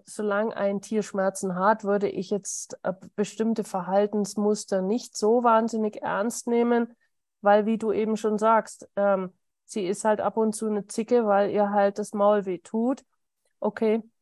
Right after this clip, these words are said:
also wie kannst du jetzt quasi, wie kannst du, wie kommt ihr jetzt da beide durch mit Leichtigkeit? Okay,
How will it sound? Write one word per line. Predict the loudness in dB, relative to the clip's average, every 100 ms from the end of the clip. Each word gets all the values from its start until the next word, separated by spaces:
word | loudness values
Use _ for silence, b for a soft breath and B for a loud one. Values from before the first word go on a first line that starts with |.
| _ _ _ _ _ 2
also | 6 6 4
wie | 0 0
kannst | 4 4 2 0
du |
jetzt | -2 -4
quasi, | 0 4 4 2 -2 -2 -6 _ _ _
wie | -8
kannst | -2 0 0 -2
du, | -8 -2
wie | -2 4
kommt | 6 6 2
ihr | 2
jetzt | 2 0 0
da | 0
beide | 2 2 2 0
durch | -2 2 2 0
mit | -8 -6
Leichtigkeit? | -6 -6 -8 -14 -20 -20 -18 -18 -18 -20 -16
Okay, | -12 -12 -4 0 2